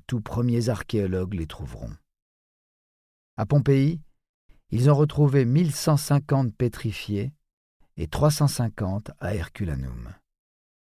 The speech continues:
Ces corps figés sont de précieux témoins du passé. Le Vésuve s'est rendormi après cette éruption. Il n'est en aucun cas éteint.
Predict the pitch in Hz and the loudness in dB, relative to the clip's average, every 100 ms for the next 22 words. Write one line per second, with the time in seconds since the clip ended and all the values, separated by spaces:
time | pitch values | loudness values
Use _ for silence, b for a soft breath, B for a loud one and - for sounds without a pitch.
0 | _ _ _ - 117 107 160 147 - 139 | _ _ _ -6 -4 2 4 4 2 0
1 | 123 123 135 - 117 110 110 - 107 - | 2 4 2 0 -2 -2 -2 -4 -4 -2
2 | 101 80 76 69 62 64 62 - - - | -4 -2 -2 -4 -6 -10 -12 -12 -14 -16
3 | _ _ _ _ _ _ _ _ - _ | _ _ _ _ _ _ _ _ -20 _
4 | _ _ _ _ - 80 110 110 131 - | _ _ _ _ -6 -2 0 0 -2 -2
5 | 120 117 127 127 110 120 139 139 110 101 | 0 2 2 2 2 0 0 -2 -4 -4
6 | 90 92 82 76 - 52 - - _ _ | -4 -4 -6 -8 -10 -10 -12 -16 _ _
7 | _ _ _ _ _ _ _ _ _ - | _ _ _ _ _ _ _ _ _ -8
8 | 80 73 87 117 - 69 67 123 147 - | -4 -2 -2 -4 -4 -6 -4 -2 -4 -4
9 | 80 - - 113 - _ 87 - - 117 | -8 -8 -8 -8 -10 _ -12 -8 -6 -6